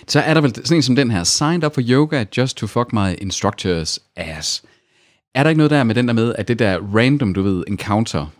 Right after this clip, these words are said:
øh, random, øh, sex med en fremmed-agtigt, eller sådan noget, øh, hvor, hvor det ikke er en couple, det er ikke en stepsister, det er ikke det der tabu, men det er den der med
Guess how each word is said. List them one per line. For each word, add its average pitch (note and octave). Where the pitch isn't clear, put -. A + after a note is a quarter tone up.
øh, F2
random, A2+
øh, D#2+
sex -
med G2
en F#2
fremmed-agtigt, F2+
eller C#2+
sådan F#2
noget, F2+
øh, D#2+
hvor, G2+
hvor G#2
det G2
ikke C3+
er F#2
en E2
couple, A2
det F#2+
er G#2
ikke B2
en A2+
stepsister, -
det G2+
er -
ikke B2
det B2+
der A#2
tabu, G2+
men C3
det G#2
er A2
den A2
der G#2+
med G2+